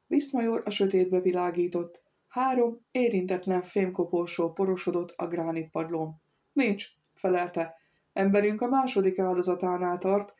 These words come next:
avagy két gyilkossággal ezelőtt fedezte fel ezt a sajátos temetkezési helyet. Ma este az történhetett,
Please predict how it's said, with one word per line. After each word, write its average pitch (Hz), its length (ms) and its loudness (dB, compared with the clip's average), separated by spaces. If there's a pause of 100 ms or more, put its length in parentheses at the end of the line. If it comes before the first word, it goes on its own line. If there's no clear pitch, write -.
(280)
avagy 226 300 -2 (340)
két 285 240 4
gyilkossággal 196 720 2
ezelőtt 185 360 4
fedezte 190 420 0
fel 190 400 0
ezt 202 200 -2
a 208 40 -6
sajátos 196 560 -2
temetkezési 175 760 -2
helyet. 170 380 -2 (460)
Ma 208 160 2
este 202 280 2
az 202 120 0
történhetett, 208 720 2